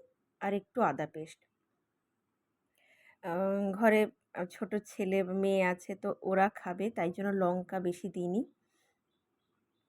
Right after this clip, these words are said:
আদার সাথে একটা ছোট্ট লঙ্কা কুচিয়ে পেস্ট করে দিয়েছিলাম। এবার পরিমাণ মতো লবণ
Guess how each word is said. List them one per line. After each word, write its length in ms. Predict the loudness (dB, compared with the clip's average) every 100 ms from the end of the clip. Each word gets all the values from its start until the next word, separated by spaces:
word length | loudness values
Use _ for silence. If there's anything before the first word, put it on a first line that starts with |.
| _ _ -2
আদার 280 | 2 2
সাথে 380 | 0 -4 -2 -2 -2
একটা 400 | -8 _ -4 -4
ছোট্ট 340 | -4 -6 -2
লঙ্কা 400 | 2 2 0 -6
কুচিয়ে 440 | -10 -12 -8 -8 -8
পেস্ট 260 | -6 -6 -6
করে 200 | -4 -4
দিয়েছিলাম। 540 | -2 -6 -8 -12 -12 -14 _ _ _ _ _
এবার 220 | 2 4
পরিমাণ 500 | 4 2 4 4 4
মতো 280 | 2 0 2
লবণ 420 | 4 4 4 4